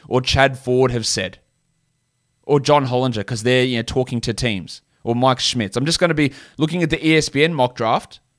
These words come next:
or even Sam Vecenie's mock draft, and just redoing that, because they're the ones who have had info from agents and teams. I don't,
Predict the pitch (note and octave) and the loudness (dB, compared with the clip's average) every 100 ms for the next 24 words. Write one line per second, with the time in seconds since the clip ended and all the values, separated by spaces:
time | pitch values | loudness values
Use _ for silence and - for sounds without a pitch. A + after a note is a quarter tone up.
0 | _ - C3+ C#3+ C3 C#3 C3+ B2 - C#3+ | _ 0 2 2 0 0 0 0 0 0
1 | D#3+ A2+ A2 G#2 G#2 A#2 - _ _ _ | 0 -2 -4 -4 -4 -4 -8 _ _ _
2 | _ _ _ _ - C#3 D3 - A#2 C#3 | _ _ _ _ -2 2 0 -2 -2 2
3 | D3+ C#3+ D3 D#3+ C#3 - C3 C#3 B2+ A2+ | 2 2 2 2 0 -4 -2 -2 0 2
4 | C3+ D3 C#3 C#3 C3+ C3+ C3+ B2 C3+ C3+ | 4 4 2 0 -2 0 0 2 2 2
5 | C#3 C3+ B2+ C3 A2+ B2+ C3 B2+ C3 D#3 | 2 0 0 0 0 0 0 -2 -2 -2
6 | B2+ E2 - _ _ _ - E3+ C#3+ E3+ | -2 -8 -16 _ _ _ 4 4 6 4
7 | C#3 | 2